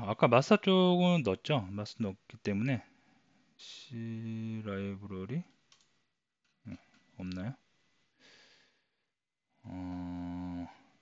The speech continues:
씨에스티, 씨에스티 스탠다드, 어, D가 빠졌네요.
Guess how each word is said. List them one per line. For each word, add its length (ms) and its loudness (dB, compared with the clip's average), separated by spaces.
씨에스티, 960 -8
씨에스티 1400 -8
스탠다드, 800 -4
어, 220 -6
D가 220 -6
빠졌네요. 500 -4